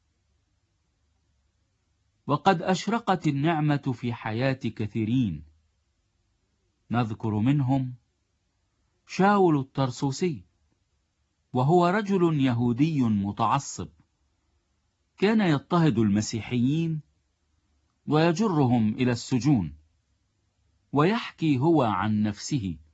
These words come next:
قائلاً، "فأنا ارتأيت في نفسي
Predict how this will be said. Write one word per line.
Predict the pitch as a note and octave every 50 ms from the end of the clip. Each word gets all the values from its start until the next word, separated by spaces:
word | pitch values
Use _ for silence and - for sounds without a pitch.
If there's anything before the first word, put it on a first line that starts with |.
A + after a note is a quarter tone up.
| _ _ _ _
قائلاً، | - B2 B2+ A#2 A#2+ C3+ C#3 B2+ A#2 G#2+ G2+ F#2 E2 - _ _ _ _ _ _ _ _ _ _ _ _ _ _ _ _ _ _ _ _ _ _ _
"فأنا | - - F3+ F3+ G#3+ A#3+ A#3+
ارتأيت | G#3 F3 D3+ - D#3 D3+ D#3 F3 F#3 E3+ E3 -
في | C3+ G#2+ - A#2+ A#2 G#2+
نفسي | A#2 C3+ C3+ C3+ - - - A#2 A2+ A2+ A2